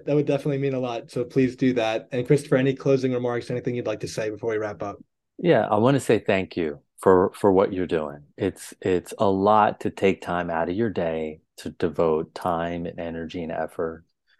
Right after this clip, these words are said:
Speaker 2: and love and commitment to have powerful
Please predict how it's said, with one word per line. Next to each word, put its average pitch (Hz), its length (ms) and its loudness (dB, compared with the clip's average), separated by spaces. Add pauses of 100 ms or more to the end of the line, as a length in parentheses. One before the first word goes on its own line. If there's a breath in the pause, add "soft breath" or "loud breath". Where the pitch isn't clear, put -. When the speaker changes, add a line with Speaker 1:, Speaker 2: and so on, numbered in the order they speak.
(220)
Speaker 2:
and 87 220 0
love 85 280 4
and 85 140 -8
commitment 82 800 -8 (420)
to 98 80 -6
have 87 320 -2
powerful 87 1160 0